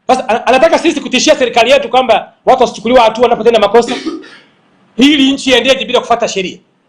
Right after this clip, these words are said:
Serikali inafuata sheria, wananchi tufuate sheria, na wao wengine wote wafuate sheria. Hivyo ninaipinga vikali, na niseme kabisa na wao wasikie,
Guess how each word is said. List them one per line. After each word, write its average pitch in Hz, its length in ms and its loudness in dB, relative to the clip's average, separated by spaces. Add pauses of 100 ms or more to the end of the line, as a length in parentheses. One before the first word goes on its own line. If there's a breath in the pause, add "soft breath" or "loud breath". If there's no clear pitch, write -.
(280)
Serikali 226 460 0
inafuata 247 360 -2
sheria, 185 480 0 (460)
wananchi 240 460 0
tufuate 214 360 0
sheria, 214 520 0 (720)
na 262 140 2
wao 508 240 6 (100)
wengine 466 280 4 (140)
wote 539 180 2
wafuate 277 340 -2
sheria. 185 280 -8 (640)
Hivyo 220 520 0 (2250)
ninaipinga 196 720 -2
vikali, 185 480 -4 (1600)
na 135 60 -2
niseme 202 360 0
kabisa 175 340 -8
na 170 60 -2
wao 190 140 2
wasikie, 156 460 -8